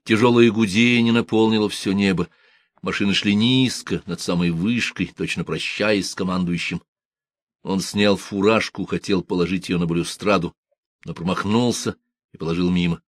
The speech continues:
Зина тотчас же подняла, отряхнула коленку и положила на круглый столик. Краснофлотец принес бланк с радиоперехватом. Противник объявил тревогу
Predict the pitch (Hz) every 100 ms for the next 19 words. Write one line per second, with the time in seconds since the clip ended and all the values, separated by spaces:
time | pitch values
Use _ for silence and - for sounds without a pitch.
0 | _ _ _ _ _ _ 85 95 101 90
1 | 90 - 82 - 85 87 87 98 151 120
2 | 85 - 87 90 85 85 82 90 98 -
3 | - _ _ - - 80 80 90 82 82
4 | 85 87 90 82 - 85 78 80 - _
5 | _ _ _ _ _ _ _ _ _ _
6 | _ _ 87 101 - 117 - 156 143 -
7 | 120 123 135 98 90 113 117 107 - 104
8 | 98 95 92 90 98 87 87 - _ _
9 | _ 98 101 - 190 190 175 156 143 135
10 | 143 147 143 123 120 120 98 87